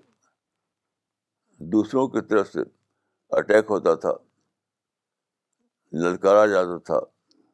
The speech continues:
جنگ کے حالات پیدا کیے جاتے تھے، لیکن عملاً دیکھیے، عملاً کہ چند اسکرمشز ہیں بس،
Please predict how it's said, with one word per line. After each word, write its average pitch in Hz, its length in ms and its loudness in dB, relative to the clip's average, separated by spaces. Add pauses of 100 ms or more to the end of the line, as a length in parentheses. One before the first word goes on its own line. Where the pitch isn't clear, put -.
(2000)
جنگ 113 360 0
کے 113 100 0
حالات 95 360 2
پیدا 92 220 2
کیے 95 140 -4
جاتے 82 240 -2
تھے، 78 140 -10 (920)
لیکن 107 260 0
عملاً 135 480 4
دیکھیے، 127 300 4
عملاً 107 340 2 (1900)
کہ 127 200 -4
چند 147 280 2 (160)
اسکرمشز 120 520 0
ہیں 98 260 0
بس، 90 340 -10